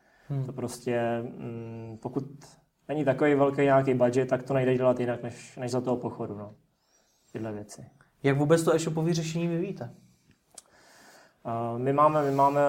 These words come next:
Speaker 2: my máme jednu společnost, s kterou spolupracujeme už v začátku vlastně, co jsme přešli. První dva roky jsme měli šablonu, pak jsme přešli, přešli k nim.
Speaker 1: Co to je šablon? Jste na nějaký Prestě, WordPressu,
Speaker 2: Tak,
Speaker 1: nebo?
Speaker 2: přesně, přesně tak, přesně
Speaker 1: Na
Speaker 2: tak,
Speaker 1: Prestě?
Speaker 2: no. Na WordPressu,
Speaker 1: No.
Speaker 2: ne, nevím, co to bylo přesně, ale něco,
Speaker 1: To
Speaker 2: něco
Speaker 1: je
Speaker 2: v
Speaker 1: jedno.
Speaker 2: tom, něco v tom,
Speaker 1: Hmm.
Speaker 2: něco v tom smyslu.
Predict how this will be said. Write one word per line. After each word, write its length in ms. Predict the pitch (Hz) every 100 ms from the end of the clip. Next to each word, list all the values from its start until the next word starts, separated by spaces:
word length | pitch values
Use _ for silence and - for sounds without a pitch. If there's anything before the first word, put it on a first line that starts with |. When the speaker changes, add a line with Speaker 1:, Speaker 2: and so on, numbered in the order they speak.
| 139 131 120 120 -
Speaker 2:
my 180 | 131 120
máme 340 | 120 127 131 123
jednu 160 | 131 131
společnost, 560 | - 120 117 139 139
s 40 | 135
kterou 200 | 127 131
spolupracujeme 640 | - 127 127 123 135 135
už 220 | 131 - -
v 40 |
začátku 560 | 113 123 123 127 127 131
vlastně, 340 | 127 127 135
co 120 | 131 -
jsme 140 | 131
přešli. 340 | 135 127 123
První 320 | 117 127 135 135
dva 120 | 131
roky 140 | 131
jsme 100 | 123
měli 120 | 135
šablonu, 360 | 113 120 131 135
pak 120 | 131
jsme 120 | -
přešli, 320 | 127 127 131 117
přešli 320 | 135 123 120
k 60 |
nim. 220 | 120 120 123
Speaker 1:
Co 160 | -
to 100 | 127
je 60 | 127
šablon? 420 | 127 117 117 117
Jste 180 | - 123
na 60 | 117
nějaký 220 | 117 120
Prestě, 340 | 120 123 - 127
WordPressu, 520 | 110 110 120 143 135
Speaker 2:
Tak, 100 | 117
Speaker 1:
nebo? 160 | 123
Speaker 2:
přesně, 160 | 123 -
přesně 320 | - 110 113
tak, 200 | 107 107
přesně 260 | - 110 110
Speaker 1:
Na 40 | 120
Speaker 2:
tak, 80 |
Speaker 1:
Prestě? 300 | 123 120 - - - _
Speaker 2:
no. 60 | 123 120
Na 100 | 120
WordPressu, 440 | 123 123 120 120
Speaker 1:
No. 100 | 117
Speaker 2:
ne, 100 | 113 113
nevím, 220 | 113 110
co 120 | 113
to 100 | 110
bylo 120 | 117
přesně, 380 | 117 113 - 117
ale 140 | 127 127
něco, 220 | 117 127
Speaker 1:
To 60 |
Speaker 2:
něco 120 | 117 113
Speaker 1:
je 60 |
Speaker 2:
v 20 |
Speaker 1:
jedno. 180 | 104 110
Speaker 2:
tom, 100 | 113
něco 180 | 117 110
v 20 |
tom, 100 | 120
Speaker 1:
Hmm. 120 | 127 107
Speaker 2:
něco 160 | 113 113
v 60 |
tom 100 | 117
smyslu. 360 | 107 104 - 104